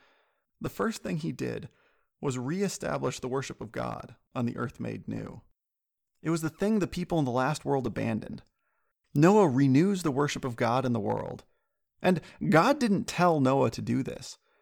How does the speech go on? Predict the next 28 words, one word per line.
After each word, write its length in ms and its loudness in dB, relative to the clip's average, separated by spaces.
God 240 6
told 260 4
Noah 240 6
to 100 -2
build 260 2
the 100 0
ark, 340 -6
to 80 -2
get 120 4
on 200 4
the 120 2
ark, 300 -8
to 60 0
get 120 4
off 260 4
the 160 -6
ark. 340 -12
But 200 0
this 180 4
sacrifice, 880 -2
this 240 2
is 120 2
something 340 2
Noah 240 6
does 500 2
on 140 2
his 140 4
own. 460 2